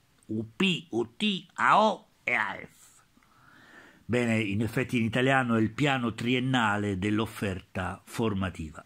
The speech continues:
ai, which is, which has become a three-year term. Roppo terza snadai a dirigente.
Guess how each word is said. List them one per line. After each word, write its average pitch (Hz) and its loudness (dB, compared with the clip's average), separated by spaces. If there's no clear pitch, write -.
ai, 110 0
which 139 0
is, - -2
which 117 -2
has 139 -2
become 160 0
a 127 -2
three-year 127 0
term. 85 -6
Roppo 120 0
terza 120 -2
snadai 104 -4
a 101 2
dirigente. - -10